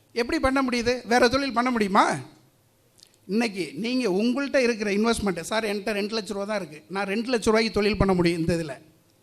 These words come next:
"சார், என்கிட்ட ரெண்டு கோடி ரூபா இருக்கு, ரெண்டு கோடி ரூபாய்க்கு தொழில் பண்ண முடியும் இதுல." இன்னொன்னு, கம்பெனிக்காரன் தூக்கிட்டா என்ன பண்றது?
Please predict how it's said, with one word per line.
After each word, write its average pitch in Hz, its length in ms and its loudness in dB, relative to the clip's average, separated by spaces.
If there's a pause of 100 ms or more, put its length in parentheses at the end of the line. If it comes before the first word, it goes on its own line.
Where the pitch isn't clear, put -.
(340)
"சார், 247 200 -4
என்கிட்ட 240 220 0
ரெண்டு 233 260 -2
கோடி 277 180 2
ரூபா 254 140 2
இருக்கு, 185 240 0
ரெண்டு 262 260 -2
கோடி 302 180 0
ரூபாய்க்கு 277 240 4
தொழில் 262 240 4
பண்ண 247 160 2
முடியும் 214 360 0
இதுல." 175 220 -4 (1080)
இன்னொன்னு, 233 300 -4 (180)
கம்பெனிக்காரன் 226 600 0
தூக்கிட்டா 226 320 6
என்ன 220 160 10
பண்றது? 220 420 6